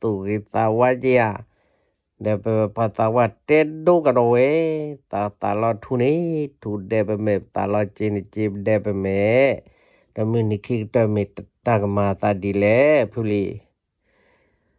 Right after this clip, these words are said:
Ôi, tết ra ra phi đờ phú, tết ra đờ ta mẹ qua đi đờ tủ cái tàu quá đồ mà lo, để thêm phô, để thêm mù qua, để thêm phú qua đờ, à,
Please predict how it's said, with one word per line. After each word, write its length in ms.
Ôi, 560
tết 180
ra 160
ra 180
phi 300
đờ 180
phú, 840
tết 200
ra 120
đờ 280
ta 160
mẹ 280
qua 220
đi 160
đờ 220
tủ 280
cái 160
tàu 200
quá 140
đồ 160
mà 180
lo, 440
để 180
thêm 240
phô, 340
để 200
thêm 560
mù 420
qua, 160
để 120
thêm 300
phú 180
qua 260
đờ, 320
à, 140